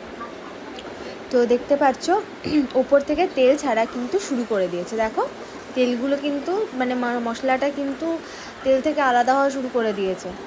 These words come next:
তো ভালোভাবে ব্যাপারটা কিন্তু হচ্ছে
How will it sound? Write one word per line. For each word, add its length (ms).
তো 80
ভালোভাবে 800
ব্যাপারটা 460
কিন্তু 280
হচ্ছে 640